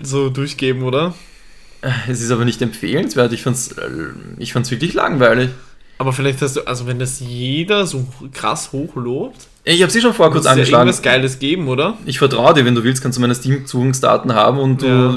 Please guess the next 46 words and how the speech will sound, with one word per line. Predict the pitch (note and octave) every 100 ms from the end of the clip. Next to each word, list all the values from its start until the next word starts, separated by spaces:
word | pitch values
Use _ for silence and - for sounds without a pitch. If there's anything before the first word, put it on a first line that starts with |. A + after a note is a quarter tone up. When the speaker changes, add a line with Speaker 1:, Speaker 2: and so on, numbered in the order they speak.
| B2
Speaker 2:
du | C3
sollst | C3 B2
ein | A#2+
paar | A#2+ A#2+
Spiele | - A#2+ A#2+
nachholen, | G#2+ D#3+ B2 A#2+
während | A2+ A#2+
ich | C3
Speaker 1:
Ja. | B2+
Speaker 2:
im | B2+
Urlaub | A#2+ A#2
bin. | B2+ B2+ - - - - - - - - B2+ B2+
Äh, | B2+
zum | C3
Beispiel | B2+ B2+
Cruelty | C3 C#3+ D#3 A#2
Squad, | - - A#2+ A#2+
was | C3 D3+
wir |
<laughs> |
gerade | D#3 E3+
vorher | - G3+ G#3+
gespielt | A3 - - G3+ B2 C3
Speaker 1:
Ja, |
Speaker 2:
haben. | A3+ B2+
Speaker 1:
bitte | - B2+ B2+
nicht. | B2+ - - - - - G3+ G3+ F3+ - - - -
Gott. | - C3
Speaker 2:
Nein, | D3 D#3+
nein, | C3
aber | C#3 C#3 C3+ - -
bei | B2+
dem | B2
Spiel | D#3 D#3+
muss | C#3+
ich | A#2
echt | A2+ C3
sagen, | C#3
ich | B2+ - A#2+ A#2+
war | A#2
danach | B2 A#2+
so | - - C3+
enttäuscht, | D#3 C3 C3
ich | B2+
hab | A#2
halt | A#2 A2+